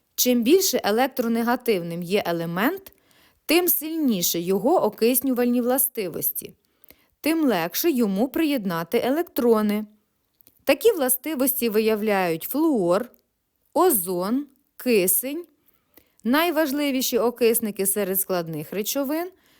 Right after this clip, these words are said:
це калій перманганат, калій дихромат, плюмбум чотири оксид, нітратна кислота,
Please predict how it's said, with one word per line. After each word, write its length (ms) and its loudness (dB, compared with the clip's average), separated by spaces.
це 180 -4
калій 420 0
перманганат, 880 -2
калій 400 0
дихромат, 960 -2
плюмбум 540 2
чотири 580 0
оксид, 680 -4
нітратна 720 0
кислота, 760 -2